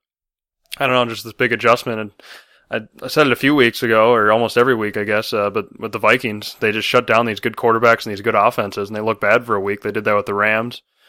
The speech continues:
and what happens next week? They come back and have a really good performance again, and the Rams beat the, the New Orleans team, so, uh,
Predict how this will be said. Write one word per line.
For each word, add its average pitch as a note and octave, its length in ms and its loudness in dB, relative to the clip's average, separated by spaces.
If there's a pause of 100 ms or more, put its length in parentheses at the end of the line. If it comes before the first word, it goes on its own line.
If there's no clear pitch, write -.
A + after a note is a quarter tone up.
(100)
and G#2 100 -4
what G#2+ 140 4
happens G#2 320 2
next G#2+ 240 -2
week? G2+ 160 -4
They G2+ 180 -2
come G#2 200 -4
back G#2 220 2
and G2+ 80 -6
have G2+ 140 -2
a G2 60 -6
really G#2 160 -4
good G2+ 160 -10
performance A2+ 400 -6
again, G2+ 260 -8
and F#2+ 200 -16 (260)
the G2+ 80 -10
Rams G2+ 260 -2
beat G#2 240 -6 (180)
the, G2 220 -16
the G#2 80 -18
New G#2+ 120 -8
Orleans G#2+ 300 -2
team, G2 300 -10
so, G2 300 -8 (440)
uh, F#2+ 380 -2